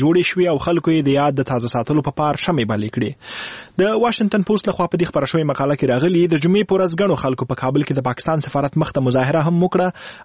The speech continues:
او د دغه هیواد د پوځي استخباراتو اداره آی اس آی د ناکامورا په وژلو تورنه کړه. پاکستان تر اوسه د ځینو عامو افغانانو د دغو تورونو ځواب نه دی ویلی، خو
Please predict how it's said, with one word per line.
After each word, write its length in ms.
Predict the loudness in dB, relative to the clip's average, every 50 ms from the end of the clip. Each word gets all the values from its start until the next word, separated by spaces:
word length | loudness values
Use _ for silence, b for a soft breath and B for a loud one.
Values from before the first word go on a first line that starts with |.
| -2 0
او 200 | 0 2 2 2 2 2
د 160 | 0 0 0
دغه 160 | 0 0 2 2
هیواد 320 | 2 2 2 2 0 -2 -2
د 100 | -2 0
پوځي 300 | 0 0 2 2 0 0
استخباراتو 520 | -2 -4 -4 -2 -2 0 0 0 2 2 2
اداره 280 | 2 2 0 0 0 -2 -2 -2 -2
آی 140 | 0 0 0 0
اس 80 | 0 0 2
آی 200 | 2 4 2 2 0 B B B B B -2 0
د 60 | 2 2 2 2 0
ناکامورا 540 | -2 -2 -2 -2 0 2 2 2 2 2 2 0 0
په 120 | 0 2 2
وژلو 320 | 2 2 2 2 2 0 0 -2
تورنه 320 | -4 -2 -2 -2 -4 -4
کړه. 140 | -4 -4 -4 -4 -8 _ _ _ _ _ -4
پاکستان 420 | -2 -2 -2 -2 0 2 2 2 2
تر 100 | 2 2
اوسه 180 | 2 2 2 0 0
د 80 | 0 0
ځینو 160 | 2 2 2 2 2
عامو 240 | 2 2 2 2
افغانانو 420 | 2 2 0 0 0 0 0 0 0 2 2
د 100 | 2 2 2
دغو 160 | 2 2 0 0 0 0
تورونو 320 | 2 2 4 2 2 2 0 -2 0
ځواب 280 | 0 0 0 0 0 0 0
نه 80 | 2 2
دی 80 | 2 2 4
ویلی، 300 | 4 2 2 2 2 0 B B B B B B B -4
خو 160 | -2 0 0